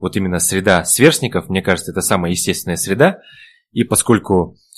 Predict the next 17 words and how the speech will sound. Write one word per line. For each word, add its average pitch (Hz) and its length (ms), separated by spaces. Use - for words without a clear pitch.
сейчас - 320
мы 98 140
уже 87 180
живём 92 240
в - 80
таком 85 420
гл-, 92 300
глобализированном 110 760
мире, 98 440
и 92 120
много 87 280
иностранцев 87 500
работают 82 440
и - 20
в 78 60
нашей 131 260
стране, 104 420